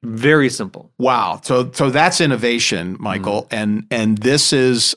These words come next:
Speaker 2: I think, really important for founders that, that might be listening or wanna be founders that are listening, and also angels,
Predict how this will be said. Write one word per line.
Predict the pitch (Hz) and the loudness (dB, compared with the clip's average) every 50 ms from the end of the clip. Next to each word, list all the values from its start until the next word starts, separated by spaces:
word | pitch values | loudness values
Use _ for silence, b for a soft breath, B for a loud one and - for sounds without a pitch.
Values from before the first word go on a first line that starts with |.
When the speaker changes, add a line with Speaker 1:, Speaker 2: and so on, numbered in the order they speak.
| - _ | -6 _
Speaker 2:
I | - 110 | -6 -4
think, | 120 151 135 127 123 - | -2 -2 -2 -2 -4 -6
really | - 113 120 127 135 139 131 131 | -2 0 2 2 2 2 2 2
important | 127 117 113 107 - 123 123 - 123 120 113 | 2 0 0 0 0 0 0 0 -2 -4 -4
for | - - 113 107 101 95 92 95 - - | -2 -2 -2 0 0 0 0 -2 -4 -6
founders | - _ - 117 117 120 120 117 120 117 113 107 - | -8 _ -4 -2 -2 -2 0 0 0 0 0 0 0
that, | 101 95 101 - - _ | -2 -2 -2 -4 -6 _
that | - 92 85 - - | -6 -4 -4 -2 -2
might | 107 101 104 107 - | -2 -2 -2 -2 -2
be | 104 95 | -2 0
listening | 101 107 107 - - 117 107 104 101 | 0 0 0 0 0 0 0 2 2
or | 92 85 85 | 0 0 -2
wanna | 92 95 101 110 110 113 113 | -2 0 0 0 0 0 0
be | 113 110 104 | 0 0 0
founders | 107 - 110 104 104 104 104 101 95 95 | 0 -2 -4 -2 -2 -2 -2 -2 -2 -2
that | 101 92 | -2 -2
are | 92 98 | -2 -2
listening, | 101 95 - - 131 127 | -2 -2 -2 -2 0 0
and | 131 | 0
also | 76 185 190 - - - - - | 0 0 0 0 -2 -2 -2 -2
angels, | 104 107 113 120 107 98 80 82 87 - | -2 -2 0 0 0 -2 -2 -2 -4 -4